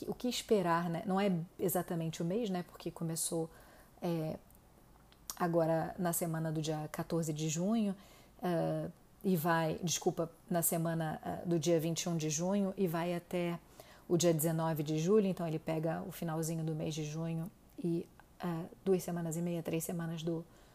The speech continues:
do mês de julho, e é um período, eh, desse ano onde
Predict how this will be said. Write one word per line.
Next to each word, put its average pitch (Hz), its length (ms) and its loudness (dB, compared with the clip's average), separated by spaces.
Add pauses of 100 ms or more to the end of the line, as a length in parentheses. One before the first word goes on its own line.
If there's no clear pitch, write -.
(340)
do 170 120 2
mês 165 220 4
de 160 140 2
julho, 180 480 2 (560)
e 247 300 6
é 240 60 8
um 240 80 4
período, 208 640 6
eh, 175 340 0
desse 196 420 4
ano 185 440 0
onde 185 840 0